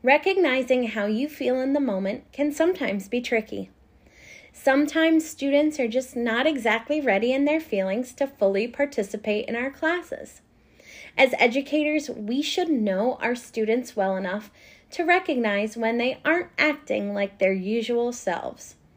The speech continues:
I think sometimes what's happening is that my students feel powerless to change their actions. This can partly stem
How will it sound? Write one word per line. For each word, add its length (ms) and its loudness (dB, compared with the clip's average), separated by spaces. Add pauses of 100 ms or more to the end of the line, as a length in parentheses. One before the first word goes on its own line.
(800)
I 180 6
think 480 -4 (340)
sometimes 760 0
what's 220 2
happening 600 -2
is 300 -2
that 240 -2
my 120 0
students 540 0
feel 220 0
powerless 840 0 (340)
to 100 -4
change 460 -2
their 220 2
actions. 760 -8 (880)
This 400 4
can 260 -2
partly 440 0
stem 540 2